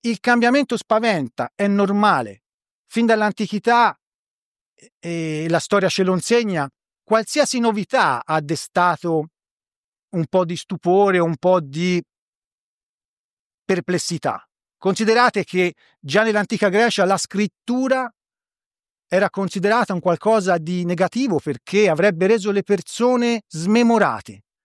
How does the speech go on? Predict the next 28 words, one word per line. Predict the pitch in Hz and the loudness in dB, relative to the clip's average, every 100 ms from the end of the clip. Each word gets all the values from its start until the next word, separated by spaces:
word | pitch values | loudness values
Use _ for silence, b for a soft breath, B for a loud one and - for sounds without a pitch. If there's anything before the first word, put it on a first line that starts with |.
| _ - | _ -8
Infatti | 175 - 208 - 226 190 | -6 0 -2 -2 -2 0
era | 165 170 | 0 0
molto | 185 185 185 | 0 0 -2
meglio | 190 214 185 175 | 0 0 0 -2
tramandare | 170 175 170 170 185 180 160 - _ b b b | -2 -2 -2 0 0 0 -4 -10 _ b b b
le, | 160 170 160 160 156 151 151 151 156 | 0 2 2 0 -2 -4 -6 -6 -6
le | 165 | -2
cose | 180 196 175 | 0 0 -2
in | 165 | -2
via | 175 170 | 0 2
orale. | 220 156 117 110 _ _ _ - | 2 0 -2 -8 _ _ _ -4
Lo | 185 | -2
stesso | - 208 185 | 0 0 -2
è | |
successo | - 180 185 165 175 | -4 -2 0 0 0
per | 170 | 0
la | 165 | 0
stampa | - 165 - | 0 0 0
a | 160 | -2
caratteri | 156 151 - 151 | 0 -2 -2 -2
mobili, | 160 214 151 120 110 - b - | 2 2 0 -6 -12 -18 b -6
per | 156 | -2
la | |
macchina | 160 165 - 165 | 2 0 0 -2
a | 156 | 0
vapore, | 147 151 180 202 131 - b b | -2 0 2 2 0 -8 b b
per | 175 180 | -2 2
l'elettricità, | 185 170 - 175 156 131 170 180 123 | 2 0 0 -4 -4 -2 2 2 0